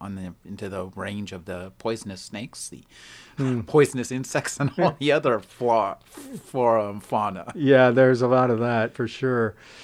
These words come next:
Speaker 2: So, you know, this is a lawless territory. We went in with,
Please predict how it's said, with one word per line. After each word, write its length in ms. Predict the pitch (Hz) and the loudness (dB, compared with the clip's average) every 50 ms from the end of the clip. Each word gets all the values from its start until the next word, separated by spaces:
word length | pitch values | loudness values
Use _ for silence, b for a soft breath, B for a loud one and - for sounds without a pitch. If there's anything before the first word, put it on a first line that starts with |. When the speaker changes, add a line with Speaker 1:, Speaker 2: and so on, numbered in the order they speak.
| B B B B B B | B B B B B B
Speaker 2:
So, 1160 | - - - - - 156 143 143 139 135 135 135 135 135 131 131 127 127 127 127 135 - - | -18 -16 -14 0 2 6 8 8 8 8 8 8 8 8 6 6 4 4 2 0 -2 -6 -8
you 220 | 220 233 160 151 147 | -8 -2 2 2 4
know, 160 | 143 143 143 | 4 4 4
this 220 | 147 175 175 - | 4 4 2 2
is 100 | 151 131 | -2 0
a 80 | 127 123 | 2 2
lawless 720 | 117 113 113 117 123 131 135 135 135 131 123 113 - - | 2 2 0 2 2 4 4 4 4 2 2 0 -2 -6
territory. 760 | - - 127 127 127 127 123 - 127 117 113 113 110 110 113 | -4 0 2 4 4 2 2 0 0 2 2 2 2 2 0
We 600 | 113 123 104 113 - 269 247 180 156 135 135 131 | -2 -6 -10 -16 -16 -14 -12 -8 -4 0 0 2
went 240 | 127 131 131 127 127 | 2 2 2 2 2
in 240 | 127 127 127 123 117 | 2 2 2 0 2
with, 360 | 117 117 113 110 - - | 2 2 2 0 -2 -14